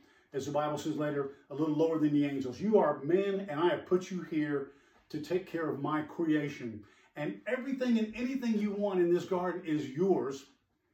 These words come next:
except that you cannot eat the fruit. And by the way, it wasn't an apple. We don't know. It just says fruit. It never says apple.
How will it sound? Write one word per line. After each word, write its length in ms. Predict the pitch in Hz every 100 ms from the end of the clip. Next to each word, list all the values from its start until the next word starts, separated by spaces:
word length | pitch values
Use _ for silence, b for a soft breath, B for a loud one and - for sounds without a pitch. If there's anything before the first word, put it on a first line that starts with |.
| _ -
except 680 | 196 - 233 285 - _
that 300 | 156 - - -
you 180 | 180
cannot 640 | - - 170 175 175 175 -
eat 200 | 165 -
the 100 | 151
fruit. 560 | - 208 196 - - - b b b b b
And 120 | 147
by 160 | 147 160
the 80 |
way, 120 | 156 156
it 120 | 135
wasn't 360 | 147 180 190
an 60 | 190
apple. 500 | 120 - 123 143 - -
We 120 | 143
don't 220 | 170 170
know. 240 | 165 135 143
It 60 |
just 160 | 165 151
says 180 | 170 -
fruit. 480 | - 151 131 -
It 80 | 127
never 220 | 131 170
says 220 | 185 185 147
apple. 440 | 127 - 139